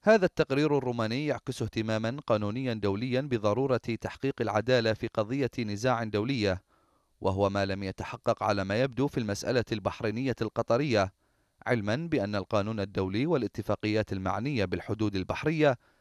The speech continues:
تستقيم تماما مع مطالبات مملكة البحرين،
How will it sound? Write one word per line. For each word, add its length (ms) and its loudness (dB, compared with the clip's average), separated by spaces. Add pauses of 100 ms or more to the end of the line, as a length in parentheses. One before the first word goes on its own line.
(240)
تستقيم 540 0
تماما 420 2
مع 320 -2
مطالبات 600 0
مملكة 500 -2
البحرين، 600 -2